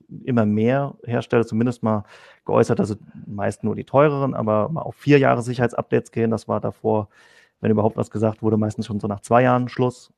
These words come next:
Ähm, da kann man tatsächlich schon froh sein, dass sie sich jetzt mittlerweile äußern. Google wird jetzt zumindest die neuen Pixel fünf Jahre lang mit Sicherheitsupdates versorgen. Das ist dann genau das, was die E U ohnehin hat vor-,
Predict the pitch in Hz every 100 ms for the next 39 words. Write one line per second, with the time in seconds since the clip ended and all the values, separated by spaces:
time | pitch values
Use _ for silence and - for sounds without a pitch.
0 | - 107 101 104 113 110 110 - 110 120
1 | 113 110 104 117 113 110 104 - - -
2 | _ _ - 113 110 110 117 113 117 113
3 | 107 107 123 151 - 143 135 - - -
4 | - _ _ _ 120 - 156 160 143 143
5 | 135 113 120 127 135 - - 127 135 131
6 | 113 117 143 156 151 151 - 131 - 147
7 | 170 151 147 143 139 135 147 - 135 127
8 | - - - 127 - - 110 120 120 107
9 | 123 123 113 113 113 117 - 113 - -
10 | 120 117 113 123 123 120 127 120 117 135
11 | 127 - 123 117 120